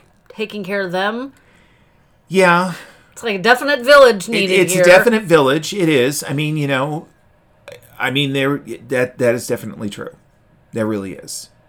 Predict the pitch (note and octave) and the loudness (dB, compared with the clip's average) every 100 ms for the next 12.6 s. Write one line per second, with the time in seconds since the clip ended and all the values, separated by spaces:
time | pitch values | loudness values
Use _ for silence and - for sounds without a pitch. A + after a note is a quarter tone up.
0 | _ _ _ A#3 A2 A2+ G#2 G2+ - A3+ | _ _ _ -6 -2 -2 -2 -4 -6 -6
1 | G3+ G#3+ C4+ C4+ A3 G3+ - G3 F#3+ F#3+ | -2 -2 0 -2 -2 -2 -2 -2 -2 -4
2 | F3+ F3 D#3+ F3 - F#3 E3+ E3 D3+ C3+ | -4 -6 -8 -14 -10 -8 -6 -6 -8 -8
3 | E3 D3+ C3 - - - G2+ G2 F3+ F#3 | -6 -6 -8 -16 -18 -12 -10 -6 -4 -2
4 | G#3 G#3 G3 F#3+ F3+ F3 - A#3 G#3 F#3 | -2 -4 -4 -6 -6 -14 -12 -10 -6 -6
5 | E3 D3+ D#3 _ _ _ _ _ F#3+ E3 | -6 -8 -10 _ _ _ _ _ -10 -8
6 | E3 D3+ _ _ _ - F#2 - - - | -8 -10 _ _ _ -12 -10 -10 -14 -10
7 | F#3+ - F#3+ F3 - - A#2 C3+ - G#2+ | -10 -2 0 0 -8 -12 -12 -14 -14 -10
8 | G2 F#2+ F#2+ - D#3+ - - - _ _ | -8 -10 -16 -14 -14 -12 -16 -18 _ _
9 | _ _ _ _ - F3 - F3 D3+ C#3 | _ _ _ _ -16 -14 -12 -12 -12 -12
10 | D3+ E3 D3+ E3 F3+ G#3+ C#4 D#4+ D4+ D#4 | -12 -10 -8 -6 -2 0 0 2 0 2
11 | C#4 C4+ B3 C4+ C4+ A3 G3 G3 F#3+ G3+ | 2 0 2 0 0 -10 -8 -6 -8 -8
12 | F#3+ F#3+ F3+ D3 A2 - | -8 -6 -4 -6 -8 -18